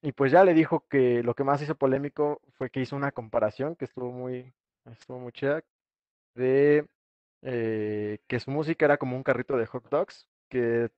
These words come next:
puede que el, casi todo el mundo lo cons-, los consuma, pero si quiere comida de verdad van a un restaurante. Entonces le dijo que si quería ganarse un premio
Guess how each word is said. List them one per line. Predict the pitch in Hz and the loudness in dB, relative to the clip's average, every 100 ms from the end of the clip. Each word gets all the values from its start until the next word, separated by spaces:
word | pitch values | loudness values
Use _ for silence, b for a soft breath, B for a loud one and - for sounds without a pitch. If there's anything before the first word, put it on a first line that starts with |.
| _ _ - | _ _ -2
puede | 135 | 0
que | 135 120 117 110 113 | 0 0 0 0 -4
el, | 113 - | -8 -12
casi | - 127 | -4 -4
todo | - 127 | -2 -4
el | |
mundo | 123 131 123 | -4 -8 -8
lo | 113 | -8
cons-, | 110 110 | -12 -14
los | 117 | -16
consuma, | 120 120 156 196 - _ _ _ _ - | -14 -12 -10 -10 -12 _ _ _ _ -6
pero | 131 139 | 0 0
si | - - 131 131 135 - | -2 -6 -6 -6 -8 -12
quiere | - 131 | -6 -4
comida | 131 117 135 127 | -4 -2 2 2
de | 117 | 0
verdad | 110 113 135 | 0 0 0
van | 127 | 0
a | 113 | -4
un | |
restaurante. | 110 117 117 127 143 392 - _ _ _ | -10 -8 -4 -4 -6 -12 -12 _ _ _
Entonces | - 127 127 123 | -14 -8 -8 -6
le | 123 | -6
dijo | 123 131 - | -4 -8 -6
que | 135 139 143 143 147 147 | 0 2 4 4 2 -2
si | - 123 | -8 -10
quería | - 120 123 131 127 127 120 117 | -6 -4 0 4 6 6 2 -2
ganarse | 120 120 123 120 135 | -6 -4 -4 -6 -8
un | 131 131 | -8 -10
premio | - 139 143 151 175 | -2 0 0 -2 -6